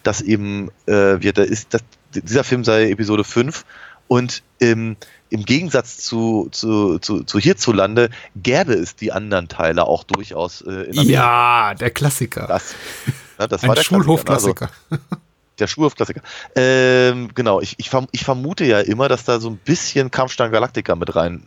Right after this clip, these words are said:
Speaker 1: äh, spielte.
Speaker 2: <laughs>
Speaker 1: Ne, die, die Information, dass, ähm,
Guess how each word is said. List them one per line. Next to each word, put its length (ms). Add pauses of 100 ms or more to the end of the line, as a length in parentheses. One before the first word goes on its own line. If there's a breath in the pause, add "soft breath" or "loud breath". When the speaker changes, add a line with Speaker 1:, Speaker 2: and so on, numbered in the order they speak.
(160)
Speaker 1:
äh, 120
spielte. 500
Speaker 2:
<laughs> 40 (580 loud breath)
Speaker 1:
Ne, 120
die, 180
die 160
Information, 640
dass, 320
ähm, 400